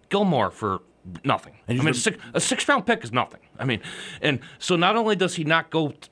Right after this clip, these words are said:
Speaker 1: play for Tampa, now he has to face Brady twice.
Speaker 2: That's
Speaker 1: That's,
Speaker 2: all they
Speaker 1: that's,
Speaker 2: could get for
Speaker 1: that's,
Speaker 2: him?
Speaker 1: that's just Belichick, though. I think that's just him going, "No, you don't wanna be here? We're gonna trade you into Brady's division, not to Brady's team."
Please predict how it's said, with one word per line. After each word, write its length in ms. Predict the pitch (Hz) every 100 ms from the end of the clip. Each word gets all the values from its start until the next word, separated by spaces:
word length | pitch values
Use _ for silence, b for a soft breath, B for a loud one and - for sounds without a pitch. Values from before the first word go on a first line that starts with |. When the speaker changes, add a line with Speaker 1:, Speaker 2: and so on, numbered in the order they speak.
| -
Speaker 1:
play 200 | 156 147
for 140 | -
Tampa, 500 | - 165 180 120 110 -
now 200 | 151 165
he 120 | 160
has 200 | 151 147
to 80 | 127
face 280 | - 151 -
Brady 320 | - 123 101
twice. 340 | - 113 - -
Speaker 2:
That's 200 | 165 -
Speaker 1:
That's, 200 | 160 185
Speaker 2:
all 80 |
they 80 | 185
Speaker 1:
that's, 120 | -
Speaker 2:
could 140 | 170 -
get 200 | 123 127
for 60 | -
Speaker 1:
that's, 120 | 190
Speaker 2:
him? 140 | 262
Speaker 1:
that's 160 | 240 -
just 200 | 175 -
Belichick, 440 | 143 151 - 104 -
though. 240 | 95 90 -
I 80 | 110
think 220 | 131 127
that's 180 | 120 -
just 220 | 131 -
him 140 | 139
going, 240 | 120 127 123
"No, 200 | 190 -
you 80 | 170
don't 120 | 208
wanna 160 | 202 202
be 160 | 214
here? 280 | 190 226 233 B B
We're 100 | 190
gonna 140 | 202
trade 380 | - 190 180 165
you 240 | 170 165 -
into 340 | 208 220 190 165
Brady's 460 | 131 120 107 104
division, 600 | 110 98 104 90 107 98
not 220 | 131 170 -
to 140 | 170
Brady's 400 | 127 110 113 -
team." 280 | 220 175